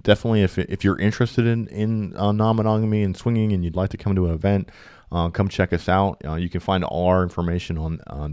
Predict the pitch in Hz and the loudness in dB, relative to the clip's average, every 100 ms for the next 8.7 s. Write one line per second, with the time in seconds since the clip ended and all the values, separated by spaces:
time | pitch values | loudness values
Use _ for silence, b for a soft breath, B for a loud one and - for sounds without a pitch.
0 | 73 92 92 - 92 90 82 82 - 80 | -6 -2 -2 -4 -4 -2 -2 -4 -4 -4
1 | 76 78 - 69 80 113 180 - B B | -2 -2 -4 -6 -2 -2 -2 -14 B B
2 | B B 90 - 90 85 82 82 76 73 | B B -4 0 0 0 -2 -4 -4 -4
3 | 90 - 80 85 87 87 - 80 76 90 | -4 -4 -6 -6 -6 -6 -6 -8 -4 -6
4 | 87 87 85 85 - 85 82 - 80 101 | -4 -4 -2 -4 -4 -4 -4 -6 -2 0
5 | 92 85 80 76 90 85 78 85 90 85 | 2 0 -2 -6 -6 -4 -4 -4 -2 -2
6 | 78 - 82 78 76 - 76 82 82 82 | -6 -8 -10 -6 -8 -6 -8 -8 -8 -8
7 | b b b b b 95 120 151 123 101 | b b b b b -2 0 2 2 2
8 | 110 143 - - 104 90 | 0 -2 -4 -4 0 0